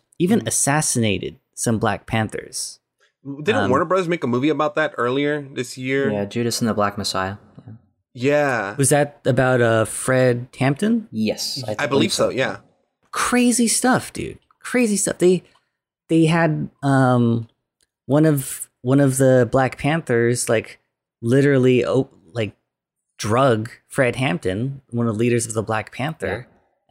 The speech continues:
Speaker 1: and then the F B I and cops showed up and shot him, like, ninety times.
Speaker 3: Yeah. Spoiler alert, that's how the movie ends. <laughs>
Speaker 1: Terrible. And, and it was just like, "Oh, justified homicide, justified shooting."
Speaker 3: Right.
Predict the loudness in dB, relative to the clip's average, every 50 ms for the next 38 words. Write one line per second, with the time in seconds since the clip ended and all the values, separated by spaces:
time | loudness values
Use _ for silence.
0 | -2 0 2 2 4 2 2 2 0 -2 -4 -4 -2 -2 0 0 0 0 -2 -4
1 | -4 -4 -4 -4 -4 -2 -2 -2 0 0 0 0 -2 -2 -4 -8 -8 -6 -4 -2
2 | 0 0 0 0 0 -2 -4 -4 -4 -4 -4 -2 -2 -2 -2 -2 -2 -2 -2 -4
3 | -2 -2 -2 -2 -4 -4 -6 -10 -14 _ _ _ _ _ -14 -10 -4 0 2 2
4 | 4 4 4 2 2 0 -2 -2 0 -2 0 0 2 0 2 2 0 -2 -2 -4
5 | -6 -8 -10 -16 _ _ -20 _ _ _ _ -4 -4 -4 0 -2 -2 0 0 0
6 | 2 4 2 2 2 0 -2 -4 -10 -12 _ _ _ _ _ _ _ _ _ _
7 | _ -2 0 0 0 -2 -8 -20 -20 -20 -20 _ _ _ _ _ _ -4 0 2
8 | 4 4 6 6 6 6 6 4 4 4 4 2 4 4 4 4 2 2 -4 -10
9 | -14 -6 0 0 2 2 2 0 0 0 0 2 2 2 2 2 2 0 2 2
10 | 2 2 2 0 -2 -4 -4 -4 -4 -4 -2 -2 -2 -2 0 0 0 2 2 2
11 | 2 0 -2